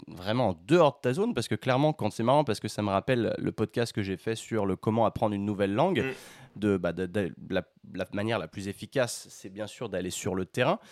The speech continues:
Speaker 1: Et toi, bon, t'as pas laissé le choix. Et ce qui est, c'est ça qui est, qui est vraiment, bah, le, le mot-clé parce que t'as plein de gens qui ont le choix de le faire et qui, qui n'ont pas le, le courage au, au fond d'eux, qui arrivent pas à trouver cette force pour y aller. Mais au final,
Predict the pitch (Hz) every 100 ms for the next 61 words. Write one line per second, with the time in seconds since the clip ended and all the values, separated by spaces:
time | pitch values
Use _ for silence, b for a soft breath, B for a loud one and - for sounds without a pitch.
0 | B B - 110 180 220 120 120 123 220
1 | 202 185 - 156 156 B B 139 117 107
2 | - 120 113 - 117 - 214 - 135 110
3 | - 110 98 117 135 147 123 101 - -
4 | - 98 101 107 110 117 - 180 254 131
5 | - - 107 85 b b b - 120 175
6 | 165 190 190 - 147 185 147 - 131 107
7 | 95 190 214 156 101 120 110 _ _ _
8 | - 120 110 107 - 165 139 113 107 107
9 | - 165 165 160 113 104 113 - 147 139
10 | 156 - 92 - 160 131 - 123 120 90
11 | - 139 - 117 101 92 165 170 107 -
12 | 127 165